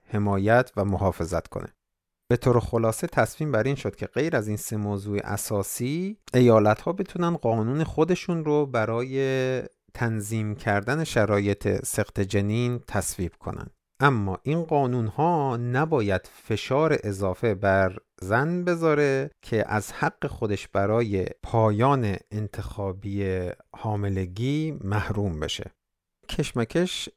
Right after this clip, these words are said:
ادامه داشته تا همین امروز و ایالت‌ها قانونی تصویب کردن. این قانون توسط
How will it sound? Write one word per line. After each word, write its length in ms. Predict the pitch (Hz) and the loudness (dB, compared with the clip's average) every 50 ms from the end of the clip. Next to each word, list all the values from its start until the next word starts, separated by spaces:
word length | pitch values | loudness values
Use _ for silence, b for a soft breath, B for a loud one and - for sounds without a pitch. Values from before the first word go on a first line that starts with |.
| _ - | _ -2
ادامه 400 | 113 117 123 113 113 113 135 143 | 0 2 4 4 4 4 4 6
داشته 320 | 151 135 120 - - 139 | 6 6 6 6 4 2
تا 180 | - - 113 104 | 4 4 4 4
همین 340 | 104 113 113 120 117 110 - _ | 6 6 4 4 2 0 -2 _
امروز 720 | 98 92 90 82 80 73 78 73 71 71 - - - - - - 117 110 | -4 -4 -2 -4 -4 -4 -6 -6 -6 -8 -8 -12 -14 -14 -12 -10 -8 0
و 400 | 107 110 110 107 104 104 104 95 - _ _ - | 4 4 6 6 6 4 4 2 0 _ _ -6
ایالت‌ها 560 | 135 135 139 139 139 135 127 - - 151 _ | 0 2 4 4 4 2 0 0 -4 -6 _
قانونی 420 | - 123 117 113 113 131 139 143 - | 0 0 0 2 0 0 0 -2 0
تصویب 440 | - - 104 - - - 120 110 - _ | 2 2 2 2 2 -4 -6 -6 -4 _
کردن. 760 | - - 107 104 104 101 101 107 101 101 98 101 101 101 - _ _ _ | 0 0 2 2 2 0 0 2 2 4 4 4 2 0 -2 _ _ _
این 100 | 147 143 | -6 0
قانون 340 | 135 123 117 117 117 123 139 | 2 4 4 4 4 0 0
توسط 640 | - - 107 104 104 - - - 120 117 - - | 2 2 2 2 2 0 -2 -4 -4 -4 0 0